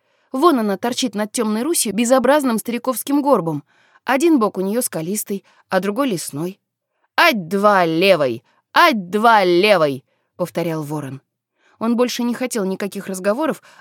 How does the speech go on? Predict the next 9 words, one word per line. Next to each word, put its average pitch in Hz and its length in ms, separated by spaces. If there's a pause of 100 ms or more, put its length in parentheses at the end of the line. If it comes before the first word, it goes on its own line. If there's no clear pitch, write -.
особенно 220 440
психологических. - 1000 (460)
Поэтому 302 360
Алисе 320 320
пришлось 233 440
разговаривать 240 560
со 180 100
спящей 202 380
кошкой. - 460